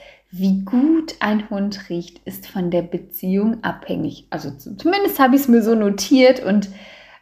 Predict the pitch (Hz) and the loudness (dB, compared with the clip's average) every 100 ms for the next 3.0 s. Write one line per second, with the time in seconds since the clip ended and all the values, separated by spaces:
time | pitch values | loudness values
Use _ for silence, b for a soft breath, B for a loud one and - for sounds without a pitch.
0 | - 190 190 185 190 - 190 214 - 202 | 2 4 4 0 -2 -2 -2 -2 -4 -8
1 | 196 196 196 190 180 175 - 180 175 202 | -8 -4 -4 -2 -2 -4 -4 -2 -2 -2
2 | 240 - 190 180 185 202 202 - 185 180 | -4 -4 0 2 2 0 -4 -6 -4 -4